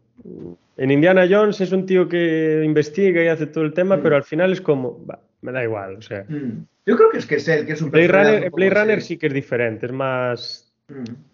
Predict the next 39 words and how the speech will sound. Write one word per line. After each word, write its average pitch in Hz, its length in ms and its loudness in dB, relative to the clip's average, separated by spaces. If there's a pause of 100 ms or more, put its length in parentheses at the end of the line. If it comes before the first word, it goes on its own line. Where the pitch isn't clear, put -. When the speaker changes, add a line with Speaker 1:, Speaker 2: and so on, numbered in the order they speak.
(520)
Speaker 1:
¿cómo 151 220 -2
se 120 100 -6
llama? 113 520 -4
Que 127 100 -2
dicen 147 240 0
los 147 160 0
ingleses, 131 460 -4
tiene 143 240 -2
más 135 360 -2
commitment, 117 540 -2
no 120 100 -4
sé, 123 160 -8
co-, 117 160 -6
compromiso, 127 680 -2 (140)
que 110 260 -6
Speaker 2:
Compromiso. 127 600 -10
Speaker 1:
está - 260 -8
más 131 120 0
comprometido. 117 640 -6 (680)
Speaker 2:
Bueno, 147 220 -2
aún 151 120 0
así, 175 640 0
los 160 320 0
actores 156 360 0
de 160 80 0
Blade 151 160 0
Runner, 170 320 2
la 151 100 0
actriz 147 300 -6
esta, 147 280 -8
¿cómo 165 160 -2
se 135 100 -8
llamaba 135 260 -4
la 127 80 -4
actriz 143 200 -6
de 135 120 -4
Blade 131 280 -2
Runner, 127 160 -4
hombre? 123 240 -8